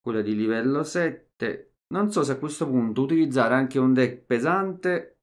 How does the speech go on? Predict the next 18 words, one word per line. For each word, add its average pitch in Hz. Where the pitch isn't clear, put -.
o 123
andare 123
un 110
pochettino 113
più 120
sul 104
sottile, 117
perché 110
spesso 131
e 110
volentieri 135
ci -
attaccano 175
e 156
anche 208
in 165
malo 160
modo. 131